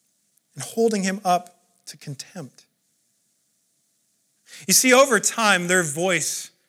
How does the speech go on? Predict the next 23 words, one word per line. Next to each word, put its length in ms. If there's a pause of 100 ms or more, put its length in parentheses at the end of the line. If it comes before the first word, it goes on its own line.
(240)
changes 600
entirely. 640 (260)
The 100
voice 420
that 200
once 380
cried 340
out, 200
"You 200
are 100
the 100
Son 340
of 160
God," 440 (340)
ends 280
up 200
joining 600
the 140
original 520
shouts 560 (220)
of, 160
"Crucify 760
him." 460